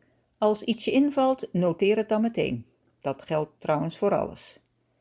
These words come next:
Vijf, iets genoteerd hebben betekent niet dat je het per se moet gebruiken. En nummer zes, humor kun je ook uitstekend in zwaar dramatische scènes inzetten.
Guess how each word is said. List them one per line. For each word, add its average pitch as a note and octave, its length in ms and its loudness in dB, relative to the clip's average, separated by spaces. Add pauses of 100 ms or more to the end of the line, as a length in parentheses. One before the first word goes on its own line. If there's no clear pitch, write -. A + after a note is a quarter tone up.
(500)
Vijf, D3+ 640 -2 (500)
iets F3 200 -6
genoteerd F3 520 0
hebben F3 380 0
betekent F3 500 -2
niet F3 180 0
dat G#3 180 2
je A#3+ 60 -2
het A#3 100 -6
per A#3 180 0
se A#3 200 2
moet A#3 180 2
gebruiken. B3 480 0 (1400)
En G#3+ 140 4
nummer F#3 260 4
zes, - 440 -2 (800)
humor C4 500 4
kun G3 160 0
je F3+ 100 -4
ook E3 260 2
uitstekend C4 720 -2
in F#3 180 -2
zwaar G#3 380 0
dramatische G3 640 -2
scènes D#3+ 420 0
inzetten. - 460 -4